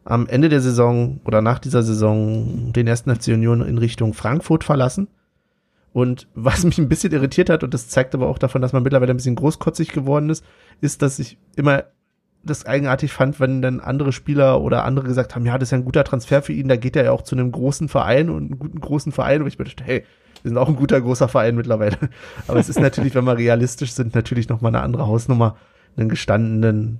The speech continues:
schon ewig Bundesliga spielenden mit ein paar Ausrutschern, äh, Eintracht Frankfurt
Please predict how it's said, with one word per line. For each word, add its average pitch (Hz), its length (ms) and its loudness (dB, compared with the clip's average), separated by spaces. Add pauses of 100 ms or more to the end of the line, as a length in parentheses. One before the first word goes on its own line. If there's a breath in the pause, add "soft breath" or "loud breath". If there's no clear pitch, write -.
(140)
schon 110 300 -4
ewig 117 300 -4
Bundesliga 117 520 2
spielenden 110 680 0
mit - 340 -6
ein - 60 -6
paar 127 100 0
Ausrutschern, 113 560 0 (480 soft breath)
äh, 101 240 -4 (420)
Eintracht - 340 -2
Frankfurt 123 440 0